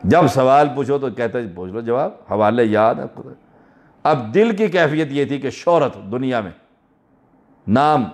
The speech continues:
नमूदो नुमाइश, उठाओ इसको भी डाल दो जहन्नम। अब शहादत और आलिम और सखी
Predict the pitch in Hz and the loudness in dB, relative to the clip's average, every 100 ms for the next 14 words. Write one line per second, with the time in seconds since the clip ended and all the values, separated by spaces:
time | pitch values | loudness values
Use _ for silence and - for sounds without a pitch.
0 | - _ _ _ 107 127 147 147 131 135 | -16 _ _ _ -10 -4 0 0 0 0
1 | 156 113 - - _ _ _ _ _ _ | 2 0 -6 -20 _ _ _ _ _ _
2 | _ _ _ _ _ _ _ - - - | _ _ _ _ _ _ _ -20 -20 -20
3 | - - - - - - - - - 87 | -20 -20 -20 -20 -20 -20 -20 -14 -4 2
4 | 107 104 101 98 87 78 71 71 76 71 | 4 4 2 -4 -4 -6 -8 -14 -20 -20
5 | 73 - _ _ _ _ _ _ - - | -20 -20 _ _ _ _ _ _ -20 -20
6 | - - - 113 92 127 110 127 165 202 | -20 -10 0 0 2 0 4 4 6 4
7 | 202 196 196 _ _ _ _ _ 104 101 | 2 -6 -10 _ _ _ _ _ -8 -2
8 | 104 151 175 196 220 226 _ _ _ _ | 4 4 4 2 -4 -8 _ _ _ _
9 | _ _ _ _ _ _ _ _ - - | _ _ _ _ _ _ _ _ -20 -2
10 | 92 92 - 151 160 214 | -2 0 2 4 6 6